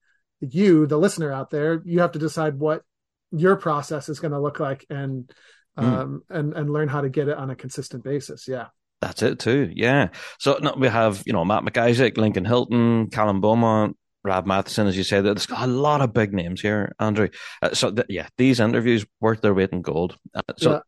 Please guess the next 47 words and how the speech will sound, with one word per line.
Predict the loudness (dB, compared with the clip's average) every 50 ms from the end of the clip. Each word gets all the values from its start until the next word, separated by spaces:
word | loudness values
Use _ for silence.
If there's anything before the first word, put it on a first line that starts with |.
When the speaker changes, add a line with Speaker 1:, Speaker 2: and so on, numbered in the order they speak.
| _ -2
Speaker 2:
one | 0 4 4
of | 4
the | 4
things | 4 2 2 4 2
I've | 2 2
noticed | 2 2 2 2 2 0 -2 -2
is | -4 0
that | 0 0 -2 0
through | 0 0 2
these | 2 2 0 0 0
clips, | -2 -2 -2 0 -2
as | -6 -4 -4
you | -4 0
mentioned, | 2 2 2 2 2 2 0 -2 -2 -4 -14 -20 -14 _ -2
everyone | 0 2 4 4 4 4
has | 4 2 2 2 2
their | 4 4
own | 4 4 4 4 2
little | 2 2 0 -2 -2
process. | 0 2 2 2 2 0 -4 -4 -6 -10 -14 -16 -16 _ _ _ _ -8
You | -4 -2 0 2
know, | 2 4 2
Speaker 1:
Yes. | 2 0 -2 -8
Speaker 2:
like, | -10 -10 -10 -20 -20 -20 -20 -18 -18 -20 -18 -12 -6
yeah, | -4 -2 -2
I'm | -2 -2 0
listening | 2 4 4 4 4 2 2 2 2
to | 4 4 4
that | 4 4 4
little | 2 0 -2
Stuart | -4 -6 -2 0 0 2 2
Little | 2 2 2 2 0
clip | 0 2 2 2 2
that | 0 -4 -4
you | -2
have | 0 0 0 0 0
there. | 0 0 2
He | 2 2 2
talks | 2 2 2 2 2 0 -2
about, | 0 2 2 4 4 2 0 -2 _ -6
you | -2 -2 0
know, | 2 2 2 0 -2 -4 -6 -4
how | 0 0 2
he | 2 0 0
tunes | 0 -2 0 0 0 0
his | -2 -2 -2
drones. | -2 -2 -2 0 0 -2 -2 -6